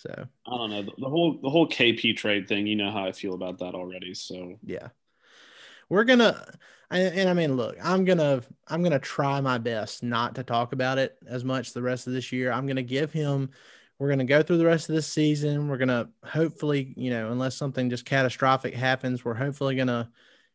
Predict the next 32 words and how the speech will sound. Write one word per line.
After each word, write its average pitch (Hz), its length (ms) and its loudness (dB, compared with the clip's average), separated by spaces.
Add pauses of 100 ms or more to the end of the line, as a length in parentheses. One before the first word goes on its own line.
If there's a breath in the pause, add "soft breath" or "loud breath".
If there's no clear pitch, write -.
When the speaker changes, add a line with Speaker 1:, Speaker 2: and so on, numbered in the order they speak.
(140)
Speaker 1:
get 143 160 2
to 151 80 -2
the 143 80 0
postseason 139 840 2
and, 113 300 -2 (840)
uh, 107 220 -6
see 143 240 -2
how 139 180 4
him 131 200 2
and 127 100 0
Luka 127 280 0
there, 135 320 4
if 131 100 0
they're 123 140 0
fully 135 280 -4
healthy. 131 580 0
And, 113 240 -4 (640 soft breath)
you 117 100 -4
know, 110 340 -2 (320)
i-, - 40 -8
if, 90 340 -6 (180)
if 123 200 -6
it 113 60 -4
just 123 260 -6
doesn't 151 320 2
work 143 240 0
out 135 300 2
for 117 120 -4
a 101 80 -6
second 151 460 0
straight 147 320 0
year, 143 500 0